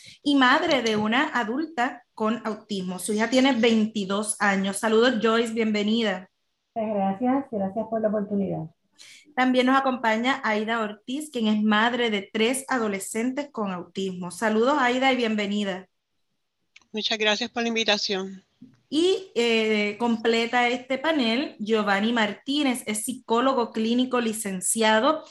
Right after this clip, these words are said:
Speaker 1: especialista en el trastorno del espectro autista. También es director ejecutivo de Surf for Them, Inc.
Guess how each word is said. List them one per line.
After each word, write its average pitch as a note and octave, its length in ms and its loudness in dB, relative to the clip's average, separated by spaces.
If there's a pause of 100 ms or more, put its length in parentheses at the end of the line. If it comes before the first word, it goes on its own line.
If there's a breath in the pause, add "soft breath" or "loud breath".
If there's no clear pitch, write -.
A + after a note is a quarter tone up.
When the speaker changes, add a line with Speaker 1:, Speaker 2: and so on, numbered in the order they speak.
(160 loud breath)
Speaker 1:
especialista A3+ 920 0
en C4 80 2
el A3 120 -2
trastorno A3+ 680 0
del A3+ 100 0
espectro G#3+ 640 -6
autista. A3 840 -4 (260 loud breath)
También A3 320 2
es A#3 120 0
director A3 500 -2 (120)
ejecutivo A#3+ 680 0
de G#3 160 -4
Surf B3 400 -4 (180)
for G3+ 280 -2
Them, F#3 440 -6 (100)
Inc. F3 340 -6